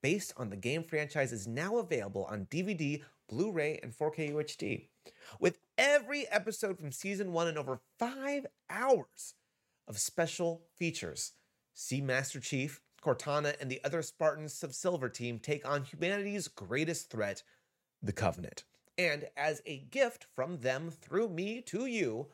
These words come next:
we are giving away four copies of this first season. That's right. All you gotta do to win one is at me on the social platform of your choice with the hashtag B G O A T and tell me which Halo game is the best of all time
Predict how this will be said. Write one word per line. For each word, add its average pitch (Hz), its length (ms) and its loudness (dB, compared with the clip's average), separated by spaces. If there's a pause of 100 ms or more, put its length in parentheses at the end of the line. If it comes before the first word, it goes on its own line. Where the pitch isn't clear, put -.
(540)
we 127 100 2
are 151 40 2
giving 147 180 0
away 113 220 2
four 165 640 0
copies 139 460 0
of 95 120 -2
this 95 120 -2
first 95 280 -2
season. - 340 -4 (760)
That's 110 240 2
right. 104 240 2
All 131 120 2
you 160 60 2
gotta 160 160 2
do 143 160 -6
to 131 100 -12
win 156 240 -2
one 185 220 0 (640)
is 104 200 -2 (120)
at 160 220 2
me 202 180 -6
on 151 120 -2
the 110 60 -4
social 190 360 -2
platform 170 420 -2
of 120 140 -2
your 175 160 2
choice 135 500 0 (680)
with - 120 -4
the 113 80 4
hashtag 143 800 0
B 156 180 0
G 165 460 -2
O 147 280 2
A 139 200 -2
T 107 460 -2 (220)
and 117 160 -2
tell 208 240 2
me 110 260 -8 (360)
which - 240 2
Halo 214 240 4
game 113 380 -2
is 110 100 -6
the 113 80 -4
best 101 260 0
of 101 80 -2
all 90 120 4
time 90 400 -4